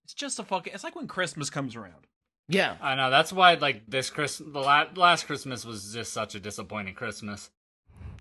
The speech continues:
Speaker 3: With
Speaker 1: Yeah.
Speaker 2: Was there
Speaker 3: N X T.
Speaker 2: no War Games, or was it a weird one?
Speaker 3: It wa-, there was a War Games. It was fucking Tony D'Angelo and his buddies beating up all the N X T one point oh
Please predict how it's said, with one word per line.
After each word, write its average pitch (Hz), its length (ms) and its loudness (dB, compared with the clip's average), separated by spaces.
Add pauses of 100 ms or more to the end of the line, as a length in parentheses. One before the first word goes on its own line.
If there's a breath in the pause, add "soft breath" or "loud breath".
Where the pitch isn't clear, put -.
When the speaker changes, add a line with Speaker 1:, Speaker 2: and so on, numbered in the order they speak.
(140)
Speaker 3:
With 110 140 -6
Speaker 1:
Yeah. 120 140 -6
Speaker 2:
Was 208 280 6
there 233 160 6
Speaker 3:
N 226 60 6
X 196 80 4
T. - 20 6
Speaker 2:
no 175 160 6
War 202 300 6
Games, 247 340 4
or 214 60 2
was 180 180 2
it 156 80 4
a 151 40 4
weird 135 300 4
one? 107 240 -2
Speaker 3:
It 143 140 2
wa-, 139 160 0
there 139 180 4
was 139 120 2
a 147 40 0
War 196 240 6
Games. 170 360 2
It 135 180 -2
was 123 380 2
fucking 156 340 0
Tony 175 400 0
D'Angelo 143 1040 0
and 131 100 -2
his 165 140 0
buddies 143 640 2
beating 175 400 -6
up 196 260 -2
all 175 280 4
the 139 100 -2
N 131 180 2
X 175 200 -6
T 180 120 -8
one 170 240 -2
point 175 280 -4
oh 131 460 0